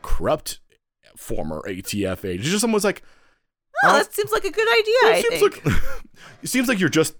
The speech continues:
Speaker 1: just making absinthe. Like, there's nothing different about it, but I
Speaker 2: Yeah,
Speaker 1: wanna be in
Speaker 2: but
Speaker 1: it.
Speaker 2: I like that.
Speaker 1: Yeah, yeah.
Speaker 2: <sighs> Kevin, did you find C W moment?
Speaker 1: <sighs> I, I almost, like, this is, it's gonna be a very broad one. It's gonna be incredibly broad.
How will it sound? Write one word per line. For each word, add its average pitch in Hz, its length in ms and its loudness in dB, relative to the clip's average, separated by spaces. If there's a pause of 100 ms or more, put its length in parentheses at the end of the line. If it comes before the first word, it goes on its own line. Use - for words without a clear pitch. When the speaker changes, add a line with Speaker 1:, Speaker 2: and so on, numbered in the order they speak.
(120)
Speaker 1:
just 117 320 0
making 107 420 0
absinthe. 113 680 -2
Like, 92 160 -12
there's 92 160 -4
nothing 95 180 -2
different 147 260 2
about 98 240 0
it, 220 80 0
but - 100 2
I 185 100 4
Speaker 2:
Yeah, 254 60 2
Speaker 1:
wanna 160 160 4
be 117 140 0
in 113 60 4
Speaker 2:
but 117 200 4
Speaker 1:
it. - 60 -20 (140)
Speaker 2:
I 202 240 2
like 226 260 0
that. 165 480 -2
Speaker 1:
Yeah, 165 500 0
yeah. 143 320 -2 (180)
Speaker 2:
<sighs> - 1000 -20
Kevin, 220 200 -12
did 226 120 -10
you 208 100 -10
find 202 200 -10
C 214 100 -12
W 190 240 -8
moment? 190 540 -10
Speaker 1:
<sighs> - 560 -6
I, 151 220 -4 (180)
I 156 140 -6
almost, 190 480 0 (600)
like, - 280 -10 (1160)
this 160 320 -2
is, 220 100 0
it's 165 240 0
gonna 233 140 0
be 240 80 2
a 196 40 2
very 175 160 4
broad 85 240 -2
one. - 80 -12
It's - 80 -14
gonna 117 80 -4
be 117 40 0
incredibly 156 480 2
broad. 73 440 -6